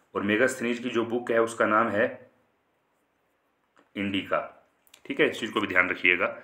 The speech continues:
आगे मूव करते हैं, सेकंड क्वेश्चन, कौटिल्य के अर्थशास्त्र में किस पहलू पर प्रकाश डाला गया है? जो कौटिल्य का अर्थशास्त्र है उसमें मुख्यतः राजनीतिक नीतियों पर प्रकाश डाला गया है, तो ऑप्शन बी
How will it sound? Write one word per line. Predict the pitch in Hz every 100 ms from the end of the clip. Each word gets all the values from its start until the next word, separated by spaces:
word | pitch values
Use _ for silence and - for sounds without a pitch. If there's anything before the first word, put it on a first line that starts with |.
| - - - - - 98
आगे | 107 131
मूव | 123
करते | 127 113 123
हैं, | 123 123 - - _ _ -
सेकंड | 107 120 123
क्वेश्चन, | 110 - 101
कौटिल्य | 95 117 131 147 147
के | 139 139
अर्थशास्त्र | 131 - 127 117 -
में | 120 117
किस | 127
पहलू | - 113 117
पर | 117
प्रकाश | 104 98 98 -
डाला | 85 87
गया | 82 78
है? | 76 - - - -
जो | 101 120 127
कौटिल्य | 123 113 127 139 123
का | 120 120 113
अर्थशास्त्र | 110 - - 120 - 101
है | 113 - - _ -
उसमें | 117 131
मुख्यतः | 135 135 127 120 117 104
राजनीतिक | 107 117 120 123 120
नीतियों | 110 104 117 120 120
पर | 113
प्रकाश | 98 - 92 -
डाला | 85 85
गया | 82 80 78
है, | 78 78
तो | 92
ऑप्शन | 92 - 110 101
बी | 107